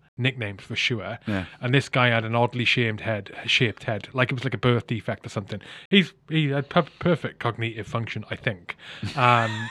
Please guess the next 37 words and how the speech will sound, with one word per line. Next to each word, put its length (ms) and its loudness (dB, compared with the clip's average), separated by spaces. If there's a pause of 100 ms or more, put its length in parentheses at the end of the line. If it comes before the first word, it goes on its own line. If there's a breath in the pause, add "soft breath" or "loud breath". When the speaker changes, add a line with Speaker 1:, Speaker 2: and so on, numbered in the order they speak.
(240)
Speaker 2:
<laughs> 320 -18
Speaker 1:
but 120 8
he, 120 6
his 280 2
head 220 6
was 120 -4
really 220 2
oddly 240 0
shaped, 380 0
like 140 -6
it 120 -4
was 120 -4
compressed 480 0
in 100 -4
on 80 -6
one 160 -4
side 240 -4
or 80 -8
whatever. 280 -4 (300 loud breath)
And 140 6
his 140 6
nickname 280 -2
was 160 -6 (160)
Knick 280 -8
Knack, 300 -10 (280 loud breath)
or 120 -2
Knick 220 -2
Knack 240 -4
Head. 320 -4 (260 loud breath)
We 120 -2
had 140 4
a 100 0
good 160 -2
old 180 0
laugh 300 -6
at 80 -14
that. 240 -6